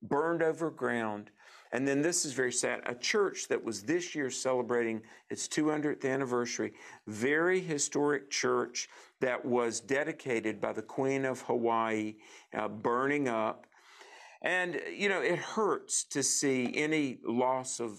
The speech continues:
structure, but especially a place of worship, this very historic church. And people ask why.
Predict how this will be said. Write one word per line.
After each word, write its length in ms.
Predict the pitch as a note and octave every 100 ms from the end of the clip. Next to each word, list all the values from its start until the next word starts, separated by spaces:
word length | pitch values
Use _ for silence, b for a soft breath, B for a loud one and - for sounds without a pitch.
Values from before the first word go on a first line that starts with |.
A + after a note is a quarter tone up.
| -
structure, 600 | - - C3+ B2+ - -
but 200 | B2+ C3
especially 680 | A#2+ - - F#3+ F3+ - A#2
a 100 | -
place 420 | G#2 - D3+ C#3 B2+
of 140 | A2
worship, 520 | G#2+ A#2 A2+ - - B B B
this 180 | A2+ G#2
very 360 | G2+ C3 C#3+ C#3+
historic 640 | C#3 B2 - B2 B2+ -
church. 540 | - A#2 G#2+ - - B B B -
And 100 | B2+
people 340 | G#3+ G#3+ D#3+ -
ask 340 | C#3 C3 -
why. 640 | A#2+ A2+ B2 A#2 A2 G#2+